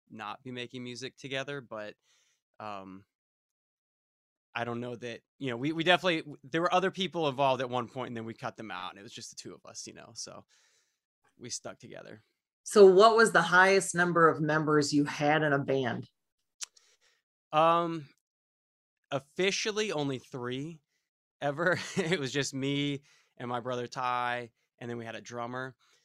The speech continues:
Speaker 1: Um, but <clears throat> throughout the course of a few different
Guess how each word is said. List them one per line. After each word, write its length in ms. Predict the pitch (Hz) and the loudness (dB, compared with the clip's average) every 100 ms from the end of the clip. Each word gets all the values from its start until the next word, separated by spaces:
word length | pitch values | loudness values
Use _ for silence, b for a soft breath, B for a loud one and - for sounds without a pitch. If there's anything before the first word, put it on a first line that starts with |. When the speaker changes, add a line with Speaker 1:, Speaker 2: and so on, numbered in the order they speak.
| _ - | _ -8
Speaker 1:
Um, 540 | 131 120 113 113 113 - - | -4 -2 -4 -6 -10 -14 -10
but 400 | 131 120 117 117 _ _ _ | -6 -4 -6 -10 _ _ _
<clears throat> 300 | - 156 135 | -16 -14 -10
throughout 240 | 147 147 139 | 0 2 2
the 60 | |
course 420 | 135 147 135 127 143 | -2 -2 -2 -2 -4
of 160 | 123 | -6
a 60 | 120 | -8
few 240 | - 127 | -10 -10
different 480 | 123 117 127 117 | -10 -10 -10 -10